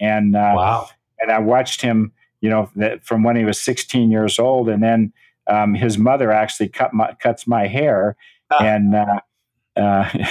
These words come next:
Speaker 1: <laughs> and she is, uh, anyhow, she told me, she followed up, you know, tough love. She, her son couldn't talk to her. Finally, she said, "I think he's ready to work. You know, will you put him, can you put him to work?"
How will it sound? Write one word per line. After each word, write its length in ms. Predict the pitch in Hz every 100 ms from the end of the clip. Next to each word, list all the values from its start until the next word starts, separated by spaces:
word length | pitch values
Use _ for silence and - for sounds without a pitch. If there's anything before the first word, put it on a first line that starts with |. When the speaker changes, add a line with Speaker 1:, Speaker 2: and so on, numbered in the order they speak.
| -
Speaker 1:
<laughs> 360 | - - - -
and 180 | 113 104
she 320 | - 143 139
is, 360 | 123 110 - 113
uh, 200 | 107 101 - _ -
anyhow, 340 | 147 139 113
she 220 | 110 120
told 300 | 110 127 123
me, 160 | 127 120
she 180 | - 110
followed 420 | - 117 120 117
up, 180 | 127 127
you 120 | 107
know, 100 | 104 95
tough 300 | 135 120 -
love. 260 | 117 127 123
She, 180 | 104 92
her 180 | 104
son 300 | 95 123 113
couldn't 240 | - 107 98
talk 320 | 120 127 123
to 140 | 131 127
her. 180 | 127 127 _ _ -
Finally, 320 | 123 151 123
she 180 | - 113
said, 220 | 117 107
"I 80 | 104
think 220 | 139 131
he's 200 | 117 110
ready 260 | 113 113 110
to 100 | 101
work. 380 | 123 160 101 - _ _ -
You 80 | 113
know, 140 | 117
will 120 | 117 117
you 100 | 113
put 180 | - 127
him, 280 | 123 120 -
can 160 | 117
you 80 | 110
put 200 | 110 123
him 140 | 120 120
to 100 | 117
work?" 380 | 151 180 -